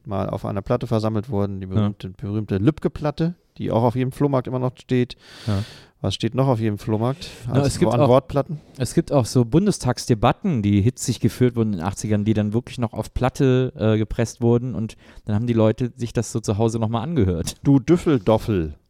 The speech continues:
Speaker 1: hat zum Beispiel Herbert Wehner mal zu einem anderen Bundestagsabgeordneten
Speaker 2: Tatsächlich?
Speaker 1: gesagt.
Speaker 2: Die Düffeldoffel.
Speaker 1: Tolles,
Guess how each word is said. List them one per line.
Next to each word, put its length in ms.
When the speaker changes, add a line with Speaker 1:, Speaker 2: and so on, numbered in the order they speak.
Speaker 1:
hat 100
zum 120
Beispiel 220
Herbert 380
Wehner 260
mal 540
zu 200
einem 200
anderen 400
Bundestagsabgeordneten 920
Speaker 2:
Tatsächlich? 60
Speaker 1:
gesagt. 400
Speaker 2:
Die 40
Düffeldoffel. 720
Speaker 1:
Tolles, 360